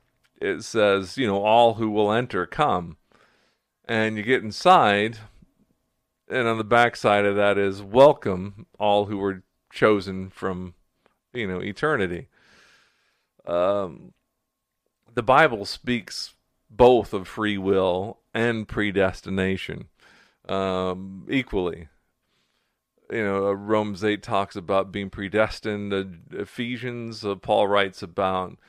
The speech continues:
being, um, chosen before the foundation of the world. And,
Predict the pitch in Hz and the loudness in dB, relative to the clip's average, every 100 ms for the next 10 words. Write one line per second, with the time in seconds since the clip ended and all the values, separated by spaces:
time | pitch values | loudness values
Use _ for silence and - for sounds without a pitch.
0 | _ _ - 107 98 95 95 87 95 92 | _ _ -6 -4 -4 -6 -8 -8 -6 -4
1 | 90 90 90 - 110 107 101 101 95 - | -4 -8 -12 -2 0 0 -4 -8 -10 -6
2 | 101 95 95 107 98 98 101 104 101 95 | -4 -2 -2 -4 -4 -4 -4 -6 -10 -10
3 | 95 104 104 104 101 92 90 | -2 0 0 0 -2 -6 -14